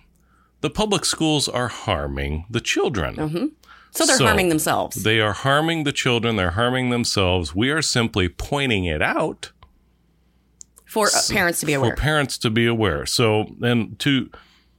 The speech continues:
Speaker 1: to the first line, uh, I'm glad that you're our kindergarten teacher. We need good kindergarten teachers. I do make a difference in children's lives. Jane, nobody said that you didn't.
Speaker 2: Nope.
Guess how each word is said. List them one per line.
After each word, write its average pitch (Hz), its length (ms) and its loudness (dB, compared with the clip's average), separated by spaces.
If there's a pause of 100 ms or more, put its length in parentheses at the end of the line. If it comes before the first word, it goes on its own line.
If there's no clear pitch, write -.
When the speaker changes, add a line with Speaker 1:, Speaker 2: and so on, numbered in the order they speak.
(180)
Speaker 1:
to 139 180 0
the 117 100 2
first - 600 -4
line, 69 500 -4 (1600)
uh, 78 300 0
I'm 82 180 0
glad 80 280 -2
that 80 140 -4
you're 80 260 -2
our 80 120 0 (100)
kindergarten 87 640 -2
teacher. 120 340 -2
We 98 220 0
need 113 360 2
good 131 260 -2
kindergarten 131 600 0
teachers. 151 480 -2 (1400)
I 87 340 2
do 110 640 4
make 87 260 0
a 90 60 0
difference 82 440 -2
in 87 80 0
children's 82 400 -2
lives. 78 420 -2
Jane, 123 400 0
nobody 151 340 0
said 151 280 0
that 147 180 -2
you 151 60 0
didn't. 107 380 -4 (720)
Speaker 2:
Nope. 277 200 -4